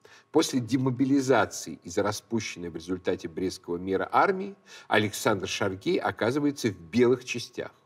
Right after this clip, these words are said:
у Деникина. По официальной версии, он был дважды мобилизован в добровольческую армию, как бывший офицер,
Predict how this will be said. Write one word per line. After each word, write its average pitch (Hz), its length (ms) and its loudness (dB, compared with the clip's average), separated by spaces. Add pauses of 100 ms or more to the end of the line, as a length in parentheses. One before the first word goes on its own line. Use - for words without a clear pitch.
у 107 80 -6
Деникина. 110 560 -8 (540)
По 127 120 8
официальной 160 840 4
версии, 90 600 -6 (220)
он 127 220 2
был 131 240 2
дважды 151 600 4
мобилизован 147 1080 2 (540)
в 92 40 -4
добровольческую 101 1080 2
армию, - 420 0 (480)
как 92 260 -2
бывший 95 380 -2
офицер, - 500 -12